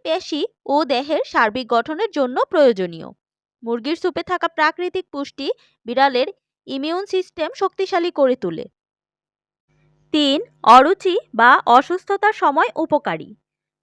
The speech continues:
যদি বিড়াল অসুস্থ থাকে বা খাবারের প্রতি অনীহা দেখায়,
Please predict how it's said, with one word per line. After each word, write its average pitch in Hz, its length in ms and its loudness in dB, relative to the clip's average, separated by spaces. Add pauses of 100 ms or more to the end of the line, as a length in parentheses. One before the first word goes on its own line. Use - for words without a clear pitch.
যদি 262 380 2
বিড়াল 403 340 0
অসুস্থ 330 400 -2 (100)
থাকে 262 400 -4 (160)
বা 233 180 2
খাবারের 262 460 0
প্রতি 359 320 -4
অনীহা 330 400 -2
দেখায়, 254 440 -4